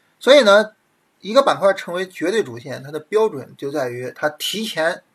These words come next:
大盘上涨，提前大盘强有力的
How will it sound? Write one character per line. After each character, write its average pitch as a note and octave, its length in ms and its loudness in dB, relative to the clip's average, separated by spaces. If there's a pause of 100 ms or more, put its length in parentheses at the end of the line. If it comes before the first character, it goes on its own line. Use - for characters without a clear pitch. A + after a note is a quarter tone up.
(120)
大 E3+ 180 4
盘 C3+ 360 -6
上 D3 280 0
涨， A#2 180 -6 (500)
提 A3+ 220 -6
前 G#3 180 2
大 G3 140 6
盘 D3+ 300 -4
强 - 360 -4
有 D3 200 -2
力 G#3 160 -2
的 B2 200 -6